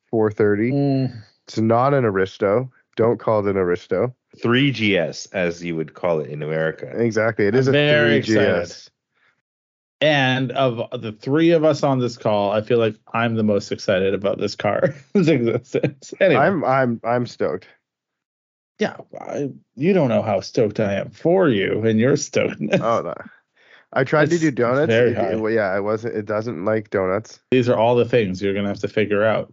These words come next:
Speaker 2: But
Speaker 1: It can
Speaker 2: I'm
Speaker 1: do a
Speaker 2: very
Speaker 1: decent,
Speaker 2: excited.
Speaker 1: it can definitely do a decent cooker.
Speaker 2: Oh,
Speaker 1: It's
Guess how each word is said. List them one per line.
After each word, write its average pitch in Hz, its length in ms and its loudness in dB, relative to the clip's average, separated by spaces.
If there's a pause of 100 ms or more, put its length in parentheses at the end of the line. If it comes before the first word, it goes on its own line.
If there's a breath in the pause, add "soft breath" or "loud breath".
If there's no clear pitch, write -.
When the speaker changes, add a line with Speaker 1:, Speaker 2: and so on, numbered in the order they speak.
Speaker 2:
But - 160 -2
Speaker 1:
It - 20 -10
can - 100 0
Speaker 2:
I'm 107 160 2
Speaker 1:
do 107 80 2
a 110 40 4
Speaker 2:
very - 220 4
Speaker 1:
decent, 139 240 2
Speaker 2:
excited. 107 180 4
Speaker 1:
it 107 60 -2
can 113 160 -2
definitely 120 320 2
do 117 140 2
a 107 40 0
decent 101 300 -4
cooker. 95 520 -4 (840)
Speaker 2:
Oh, 92 220 -2
Speaker 1:
It's 85 160 0